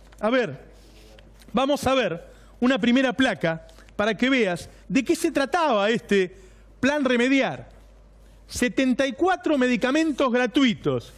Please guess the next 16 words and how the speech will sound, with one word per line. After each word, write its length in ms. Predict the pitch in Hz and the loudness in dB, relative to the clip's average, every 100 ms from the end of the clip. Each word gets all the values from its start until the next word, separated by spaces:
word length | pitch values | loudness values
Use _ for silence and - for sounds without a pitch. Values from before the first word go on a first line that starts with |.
| - | -20
¿sí? 440 | - - 262 302 302 - - | -12 0 2 2 -2 -10 -2
Esto 360 | 339 - 302 | -2 0 0
era 200 | 320 294 | 2 2
lo 140 | 247 180 | 0 0
que 120 | 220 | 0
recibían, 800 | 233 - 262 320 302 220 208 220 - - | -2 0 2 4 2 0 -2 -6 -12 -4
¿eh? 200 | 233 311 | -2 -2
Una 140 | 226 | 0
especie 380 | 220 - 277 247 | 0 0 0 2
de 80 | 220 | 2
set 340 | - 339 269 - - - | 0 -2 -2 -8 -20 -4
de 160 | 214 | -2
setenta 440 | - 220 226 214 220 | 0 0 -2 0 -2
y 60 | |
cuatro 340 | 202 302 277 233 | 0 0 0 0
medicamentos. 800 | 214 208 285 254 165 190 185 | 0 2 2 0 0 0 -2